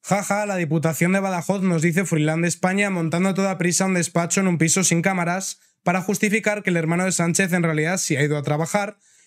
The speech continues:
pero en este despacho que les han pillado montando a toda prisa y a escondidas, parece una escena de Torrente, pero es el gobierno de Sánchez.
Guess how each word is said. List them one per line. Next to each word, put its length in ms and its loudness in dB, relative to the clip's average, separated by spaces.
pero 260 2
en 100 -2
este 220 -2
despacho 500 -2
que 80 0
les 160 0
han 140 2
pillado 260 0
montando 360 0
a 60 -6
toda 220 -2
prisa 260 0
y 40 0
a 60 0
escondidas, 680 -2
parece 280 -2
una 100 2
escena 260 0
de 80 0
Torrente, 480 0
pero 180 -2
es 120 0
el 60 2
gobierno 360 0
de 60 0
Sánchez. 680 -4